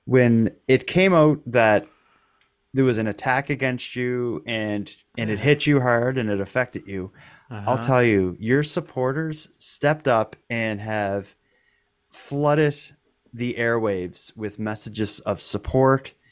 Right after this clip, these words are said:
Speaker 1: and
Speaker 2: Mm-hmm.
Speaker 1: encouragement. I usually start these episodes with, "Let's listen to the listener mail and talk about it." If we
Speaker 2: Yeah.
Speaker 1: did that,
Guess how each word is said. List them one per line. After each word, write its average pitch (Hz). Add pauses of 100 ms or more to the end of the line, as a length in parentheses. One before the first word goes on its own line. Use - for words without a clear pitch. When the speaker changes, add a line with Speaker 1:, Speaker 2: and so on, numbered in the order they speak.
(360)
Speaker 1:
and 98
Speaker 2:
Mm-hmm. 90
Speaker 1:
encouragement. 139 (560)
I 127
usually 180
start 131
these 107
episodes 98 (200)
with, 120 (100)
"Let's 110
listen 107
to 101
the 92
listener 101
mail 135 (200)
and 92
talk 127
about 71
it." - (580)
If 147
we 165
Speaker 2:
Yeah. 160
Speaker 1:
did 160
that, 107